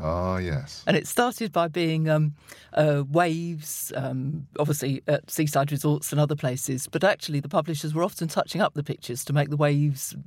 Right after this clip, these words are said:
Speaker 2: look even more spectacular than they had been.
Speaker 1: It's
Speaker 2: So
Speaker 1: almost inexplicable as, as an interest, <laughs> because all the waves look the same, really.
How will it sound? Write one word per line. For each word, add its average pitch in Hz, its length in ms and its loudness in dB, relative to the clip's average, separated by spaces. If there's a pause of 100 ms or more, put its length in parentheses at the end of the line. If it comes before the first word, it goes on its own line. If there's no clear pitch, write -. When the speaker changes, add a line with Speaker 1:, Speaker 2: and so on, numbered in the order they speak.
Speaker 2:
look 147 240 2
even 151 220 6
more 147 160 6
spectacular 139 640 -2
than 135 160 0
they 139 80 2
had 147 240 2
been. 123 280 -6
Speaker 1:
It's 175 80 -2
Speaker 2:
So 147 180 6
Speaker 1:
almost 233 300 2
inexplicable 156 840 0
as, - 180 0
as 95 160 2
an 110 80 2
interest, 85 560 -2
<laughs> - 0 -
because 151 540 0 (800)
all 208 220 4
the 196 60 4
waves 135 340 2
look 110 100 -2
the 80 80 -6
same, 69 400 -4
really. 65 580 -4